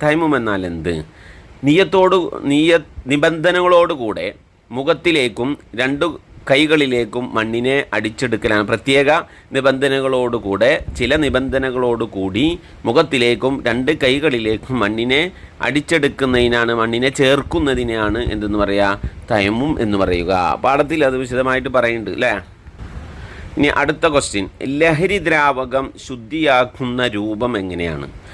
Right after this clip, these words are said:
ലഹരി ദ്രാവകം എന്ന് പറഞ്ഞാൽ എന്താണ്? കള്ള്, ഏ, അല്ലേ? ഏ, ദ്രാവകം എന്ന് പറഞ്ഞാൽ വെള്ള രൂപത്തിലുള്ളത്, വാതകം എന്ന് പറഞ്ഞാൽ ഇങ്ങനെ കാണാൻ പറ്റാത്ത വായു രൂപത്തിൽ പോകുന്നത്, അല്ലേ? ഖരം എന്ന് പറഞ്ഞാൽ കട്ടിയുള്ള സാധനം. അപ്പൊ ലഹരി ദ്രാവകം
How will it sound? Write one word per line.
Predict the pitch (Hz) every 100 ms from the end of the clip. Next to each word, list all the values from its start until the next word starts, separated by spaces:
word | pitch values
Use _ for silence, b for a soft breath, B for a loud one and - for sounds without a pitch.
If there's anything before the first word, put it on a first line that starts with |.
| B B
ലഹരി | 131 135 135
ദ്രാവകം | 156 151 147 143
എന്ന് | 143 147
പറഞ്ഞാൽ | 135 143
എന്താണ്? | 139 135 135 135 131
കള്ള്, | 131 131 131 - B B -
ഏ, | 127 120
അല്ലേ? | 131 98 - - 113
ഏ, | 131 127 113
ദ്രാവകം | 123 127 135 139
എന്ന് | 147
പറഞ്ഞാൽ | 143 135 147 160 - 143
വെള്ള | 156 175
രൂപത്തിലുള്ളത്, | 160 143 117 104 95 87 80 82 98
വാതകം | 123 135 147 151
എന്ന് | 151
പറഞ്ഞാൽ | 135 135 139 139 87
ഇങ്ങനെ | 139 135 139
കാണാൻ | 139 151 151
പറ്റാത്ത | 123 131 120 127 123 127
വായു | 131 139
രൂപത്തിൽ | 143 131 123 113 117
പോകുന്നത്, | 107 92 82 76 71 - 113
അല്ലേ? | 127 107 98
ഖരം | 127 135 147
എന്ന് | 139 131
പറഞ്ഞാൽ | 131 135 147
കട്ടിയുള്ള | 180 180 139 113
സാധനം. | 101 80 69 - B B
അപ്പൊ | 120 147
ലഹരി | 151 151 185
ദ്രാവകം | 156 160 135 120 110 101